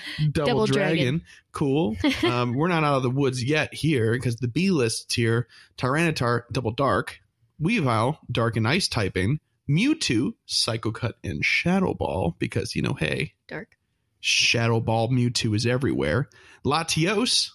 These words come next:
Speaker 2: Mm-hmm.
Speaker 1: double dragon. Mamoswine, mm, not double dragon, but double ice,
Speaker 2: Double
Speaker 1: because
Speaker 2: ice,
Speaker 1: that's
Speaker 2: double
Speaker 1: what
Speaker 2: ice.
Speaker 1: he's used for. So,
Speaker 2: Right.
Speaker 1: I mean,
Speaker 2: Yeah.
Speaker 1: <laughs> there you go. The moveset that you want on Giratina when you do finally bring it down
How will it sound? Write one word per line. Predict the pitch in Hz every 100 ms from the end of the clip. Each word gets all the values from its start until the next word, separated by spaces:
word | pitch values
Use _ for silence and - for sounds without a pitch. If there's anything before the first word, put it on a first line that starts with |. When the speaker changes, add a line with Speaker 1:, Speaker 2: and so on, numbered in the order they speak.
| 202
Speaker 2:
Mm-hmm. | 196 190 - - 254 170
Speaker 1:
double | 160 120 131
dragon. | 143 135 175 139 196 - _ _ _ _ -
Mamoswine, | 196 311 330 - 202 226 339 -
mm, | 330 277 190 165 180 139
not | 151 175 156
double | 151 139
dragon, | 143 147 147
but | 139 127
double | 131 127
ice, | 131 104
Speaker 2:
Double | - 110
Speaker 1:
because | 101 101 -
Speaker 2:
ice, | 131
Speaker 1:
that's | 180
Speaker 2:
double | 196 131
Speaker 1:
what |
Speaker 2:
ice. | 117
Speaker 1:
he's | 110 117
used | 165 165
for. | - 78 -
So, | - 220
Speaker 2:
Right. | - 262 -
Speaker 1:
I | 107
mean, | 220 214
Speaker 2:
Yeah. | - - - 784
Speaker 1:
<laughs> | - - -
there | -
you | 160
go. | 160 170 147 - - - - - -
The | 170
moveset | 185 220 - 220 208
that | 190 170
you | 151
want | 135 135 170 -
on | 139 143
Giratina | 135 135 131 123 123 117
when | 117
you | 113
do | 117 127 165
finally | 180 - 139 139 139 143 - - _ -
bring | 123 143 170 185 -
it | 147 165 170
down | 120 131 147 - -